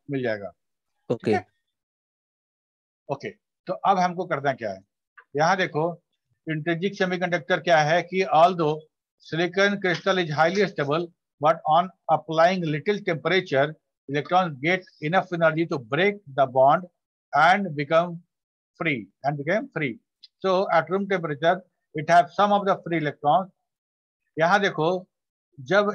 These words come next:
Speaker 1: यहाँ से इलेक्ट्रॉन फ्री हुआ, तो यहाँ से निकल गया इलेक्ट्रॉन यहाँ पे।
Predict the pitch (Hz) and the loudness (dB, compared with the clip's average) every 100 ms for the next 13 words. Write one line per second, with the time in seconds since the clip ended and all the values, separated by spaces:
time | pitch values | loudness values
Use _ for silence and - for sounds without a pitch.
0 | 156 160 156 196 202 202 185 175 175 180 | -4 -2 2 4 4 2 2 0 2 2
1 | 196 190 - 202 196 143 131 170 196 - | 4 0 -2 -2 0 2 4 4 2 -10
2 | _ 147 147 147 175 185 160 156 143 135 | _ -4 0 2 2 0 -2 0 2 0
3 | 123 127 117 107 | 0 -4 -6 -8